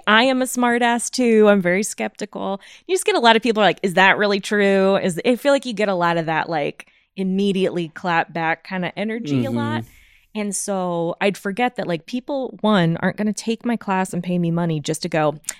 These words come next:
Speaker 1: "Actually, I think this is be-," you know, like
Speaker 2: Mm, I mean, maybe some of this is just the benefit of not dealing with comedians as your
Speaker 1: <laughs>
Speaker 2: market.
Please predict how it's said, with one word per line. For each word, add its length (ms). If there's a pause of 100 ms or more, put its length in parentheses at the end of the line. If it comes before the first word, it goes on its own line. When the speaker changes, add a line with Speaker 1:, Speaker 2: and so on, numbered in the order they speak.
(140)
Speaker 1:
"Actually, 880
I 80
think 180
this 300
is 180
be-," 200
you 180
know, 160
like 240
Speaker 2:
Mm, 400
I 80
mean, 180
maybe 260
some 220
of 60
this 160
is 120
just 400
the 60
benefit 400
of 80
not 220
dealing 260
with 140
comedians 680
as 160
your 240
Speaker 1:
<laughs> 60
Speaker 2:
market. 560